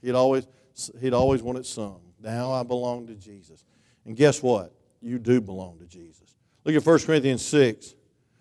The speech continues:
First Corinthians six, nineteen and twenty. Two of my favorite verses in the Word of God. Two of the most challenging verses in the Word of God.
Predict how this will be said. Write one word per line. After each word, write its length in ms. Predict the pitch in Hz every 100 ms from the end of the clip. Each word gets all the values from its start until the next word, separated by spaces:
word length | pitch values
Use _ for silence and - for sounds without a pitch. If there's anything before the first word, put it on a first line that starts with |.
| _
First 240 | - 147 135
Corinthians 400 | 151 131 127 -
six, 420 | 143 123 107 - _ _ -
nineteen 480 | 123 139 135 139 127
and 100 | 110
twenty. 320 | 123 117 104
Two 200 | - 156
of 60 | 139
my 160 | 135
favorite 460 | 131 151 147 131 113
verses 500 | 123 131 - 120 - _ _ _ _
in 160 | 127 127
the 80 |
Word 200 | 113 123
of 80 | 110
God. 340 | 110 101 87 82 _ _ _ _ _ _ _ _ _
Two 140 | - 160
of 40 |
the 60 | 143
most 260 | 143 -
challenging 680 | - 165 185 156 120 107 107
verses 460 | 113 107 104 92 - _ _ -
in 160 | 123 123
the 80 |
Word 200 | 113 113
of 160 | 107 98
God. 280 | 101 82